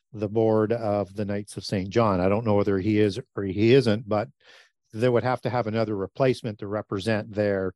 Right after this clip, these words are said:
uh, family at the lower level with King Charles at the top. So the Hanover bloodline comes from Germany, right, to replace the Stuarts. And it's from that German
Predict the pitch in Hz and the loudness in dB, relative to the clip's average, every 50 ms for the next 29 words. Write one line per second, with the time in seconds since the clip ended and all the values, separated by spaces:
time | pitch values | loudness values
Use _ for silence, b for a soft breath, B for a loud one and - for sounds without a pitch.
0 | b b b b b b b _ _ - - 90 - - 143 131 135 131 123 117 | b b b b b b b _ _ -14 -14 -14 -8 -4 -2 -2 0 0 0 -2
1 | 110 104 101 107 - - 117 101 107 113 _ - - 104 92 87 - - _ _ | -2 -2 -2 -4 -6 -6 -8 -8 -8 -8 _ -8 -6 -6 -6 -6 -8 -12 _ _
2 | _ _ _ _ _ _ _ _ _ _ _ _ - 113 123 156 196 190 151 120 | _ _ _ _ _ _ _ _ _ _ _ _ -2 2 4 4 4 4 4 2
3 | 117 113 113 110 110 107 107 107 101 107 110 101 - _ _ _ - - - 123 | 2 2 0 0 0 -2 -2 -2 -2 -4 -4 -6 -8 _ _ _ -14 -10 -8 -6
4 | 120 113 104 104 101 - _ _ - - - 120 113 107 101 104 95 - - - | -6 -6 -8 -8 -10 -12 _ _ -6 -2 2 4 4 6 4 4 2 0 -2 -4
5 | 110 98 - _ - 90 - - - 123 107 87 85 B B B B B B B | -4 -4 -4 _ -10 -14 -8 -2 0 0 2 0 -2 B B B B B B B
6 | B B B B - - - 165 147 147 139 120 143 - _ - 143 - - 156 | B B B B -6 0 4 6 6 6 4 2 0 -6 _ -4 -2 0 0 2
7 | 208 254 269 254 214 196 165 151 156 151 156 143 143 139 139 127 - - 151 135 | 4 4 4 4 4 4 4 4 4 4 4 2 0 -2 -2 -4 -4 -6 -6 -4
8 | 135 127 117 - - - 135 127 120 117 104 101 135 139 151 139 120 101 87 76 | -4 -6 -8 -10 -8 -4 -2 0 0 0 0 2 2 4 4 4 2 0 -2 -6
9 | - _ _ _ _ _ _ _ _ _ _ _ _ _ _ - 98 107 117 135 | -12 _ _ _ _ _ _ _ _ _ _ _ _ _ _ -6 -2 -2 -2 -2
10 | 165 b b b b _ _ _ - 170 120 - 117 107 104 110 101 - - 123 | -2 b b b b _ _ _ -20 -14 -8 -6 -4 -2 -2 -2 -2 0 0 0
11 | 120 113 - - - 104 - - - 175 139 98 - - - - - _ - 127 | 0 0 -2 -4 -8 -8 -4 0 2 4 4 2 0 -4 -10 -16 -12 _ -2 0
12 | 120 117 113 113 117 120 - - 139 123 127 127 120 117 117 110 101 101 110 127 | 0 2 2 0 -2 -4 -4 -4 -4 -2 -2 -2 -2 -2 -6 -10 -10 -4 0 0
13 | 139 175 214 233 214 180 151 127 110 | 2 2 2 2 2 0 0 0 -4